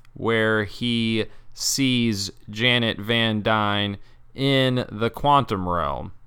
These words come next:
And so upon waking up from this dream, he decides that even though it goes against his house arrest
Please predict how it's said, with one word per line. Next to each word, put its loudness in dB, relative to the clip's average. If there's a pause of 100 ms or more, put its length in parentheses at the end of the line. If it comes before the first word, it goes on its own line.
(500)
And 0
so 2
upon 6
waking 0
up 4
from -4
this -2
dream, -4
he -4
decides 0
that 0
even -4
though 0
it -4
goes -2
against -8
his -6
house 4
arrest 0